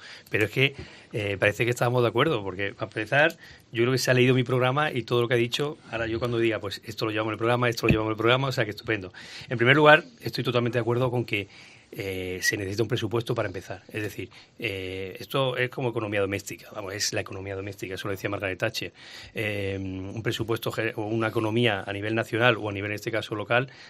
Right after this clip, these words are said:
al final es manejar un presupuesto como, como el de tu casa, pero con un poquito más de, de, lógicamente, de, de problemas. Pero al final es lo mismo, y es que si tú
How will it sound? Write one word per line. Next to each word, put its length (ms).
al 100
final 260
es 80
manejar 360
un 120
presupuesto 640
como, 320
como 140
el 40
de 60
tu 100
casa, 300
pero 160
con 100
un 80
poquito 280
más 160
de, 440
de, 300
lógicamente, 400
de, 200
de 120
problemas. 400
Pero 120
al 40
final 160
es 40
lo 80
mismo, 280
y 60
es 80
que 120
si 180
tú 300